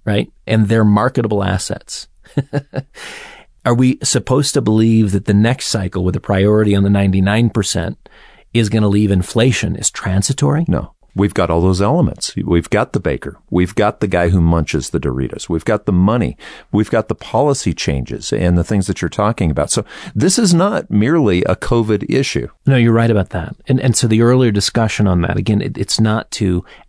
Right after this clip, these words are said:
Speaker 1: anger or frustrate people, but so you can see that we've had a catalyst. We've had a catalyst where covid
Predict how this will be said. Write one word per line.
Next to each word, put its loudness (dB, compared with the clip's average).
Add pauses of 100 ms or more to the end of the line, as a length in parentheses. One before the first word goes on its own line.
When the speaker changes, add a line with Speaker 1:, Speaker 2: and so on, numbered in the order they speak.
Speaker 1:
anger 2
or 0
frustrate -4
people, -4 (300)
but -2 (140)
so 0
you 2
can 2
see 2
that 0 (320)
we've 2
had 0
a 0
catalyst. -8 (180)
We've 2
had 0
a -2
catalyst -6 (160)
where 2
covid 2